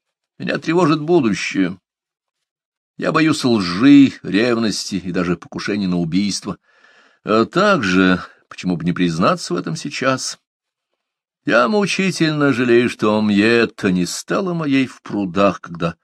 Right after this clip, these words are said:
была такая возможность. Не очень же я вознаграждён за то, что сумел подавить свои страсти, как говорили мы во времена братств.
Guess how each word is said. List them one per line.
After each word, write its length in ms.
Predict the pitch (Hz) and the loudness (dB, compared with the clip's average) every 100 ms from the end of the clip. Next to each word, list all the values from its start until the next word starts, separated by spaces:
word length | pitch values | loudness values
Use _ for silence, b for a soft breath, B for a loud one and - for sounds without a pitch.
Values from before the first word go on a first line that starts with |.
| _ _ _ - | _ _ _ -16
была 440 | 67 71 80 160 | -6 -2 0 0
такая 360 | 165 - 151 139 | 0 -4 -4 -2
возможность. 680 | 131 113 110 95 90 - - _ _ _ _ _ _ _ _ _ _ _ - | -4 -4 -4 -4 -6 -8 -16 _ _ _ _ _ _ _ _ _ _ _ -18
Не 180 | - 107 | -8 -2
очень 320 | 113 113 123 | 0 0 0
же 80 | 110 | 4
я 220 | 113 110 | 4 6
вознаграждён 840 | 110 101 113 113 107 90 90 104 98 | 4 2 2 2 2 2 2 2 2
за 100 | 95 | -2
то, 80 | 98 | -4
что 180 | - 90 | -4 -4
сумел 440 | - 110 98 92 | -2 0 2 0
подавить 480 | - 107 95 92 87 | -2 0 2 2 0
свои 360 | - - 98 | -8 -2 -2
страсти, 800 | 95 - - 98 95 - - 95 _ _ _ _ - | -2 -8 -4 -4 -4 -8 -12 -14 _ _ _ _ -8
как 220 | - 87 | -4 -2
говорили 340 | 85 90 90 90 | 0 0 2 2
мы 320 | 90 92 87 - | 0 -2 -6 -14
во 80 | 87 | -8
времена 360 | 85 87 87 87 | -4 -2 -2 -4
братств. 520 | 87 92 - - | -4 -6 -8 -14